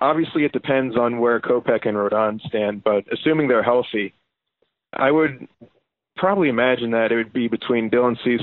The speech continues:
Reynaldo Lopez, and Gio Gonzalez being three that you really want to analyze. I feel like Cease is someone you want to keep in the rotation. So, like, say Reynaldo Lopez has a couple bad starts, he could be bumped to the bullpen, and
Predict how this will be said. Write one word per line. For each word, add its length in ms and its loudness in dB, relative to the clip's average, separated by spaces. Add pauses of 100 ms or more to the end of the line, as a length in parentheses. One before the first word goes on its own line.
Reynaldo 260 4
Lopez, 440 2
and 200 -4
Gio 240 0
Gonzalez 600 2
being 240 -2 (120)
three 280 0
that 320 2
you 320 -4
really 180 2
want 160 2
to 100 0
analyze. 440 2 (360)
I 60 2
feel 240 2
like 140 0
Cease 280 -2
is 80 -8
someone 240 -2
you 160 -4
want 140 0
to 60 -4
keep 240 -2
in 60 -2
the 60 2
rotation. 640 0 (460)
So, 540 0 (760)
like, 200 -2
say 200 2
Reynaldo 400 2
Lopez 380 0
has 160 0
a 60 -8
couple 220 -4
bad 300 0
starts, 320 0
he 100 -4
could 200 -4
be 80 -4
bumped 280 -2
to 80 -2
the 60 -10
bullpen, 480 0
and 100 -8